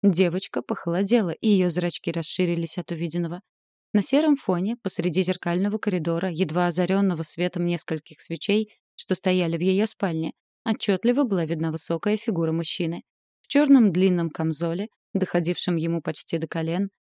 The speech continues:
в мягких сапогах, в высокой мохнатой тёмной шапке, он показался Софье зловещим. Его лицо, неприятное, суровое, смуглое, с чёрной короткой бородой,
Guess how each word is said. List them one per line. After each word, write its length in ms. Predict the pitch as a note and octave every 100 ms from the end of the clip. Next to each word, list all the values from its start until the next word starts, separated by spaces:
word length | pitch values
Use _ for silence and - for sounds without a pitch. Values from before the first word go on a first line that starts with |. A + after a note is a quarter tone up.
| _ -
в 140 | G3+
мягких 380 | A3+ D#4 - G3
сапогах, 640 | - - E3+ E3 A3 - _ _
в 80 | G#3
высокой 420 | F3+ - F3+ A3+
мохнатой 480 | G3+ F3 F3+ D#3+ E3+
тёмной 340 | - E3 E3 D#3
шапке, 480 | - E3 - F3+ - _ _
он 140 | G#3 G3+
показался 580 | E3+ F3+ F3 F3 -
Софье 360 | - E3+ - F#3
зловещим. 640 | E3 G#3+ A3+ - - - - _ _ -
Его 260 | G3+ G#3+ D4+
лицо, 460 | A#3 - G3+ B3 G#3 -
неприятное, 840 | E3+ E3 F3 E3+ G#3 - E3+ D#3+
суровое, 560 | - F#3+ F3 G3+ E3 D#3+
смуглое, 640 | - F3+ G#3 G3 F#3+ E3+ _ _
с 80 | -
чёрной 420 | - G3+ A3 G3
короткой 420 | - F3 - E3+
бородой, 560 | D#3 E3 D#3+ E3 G3+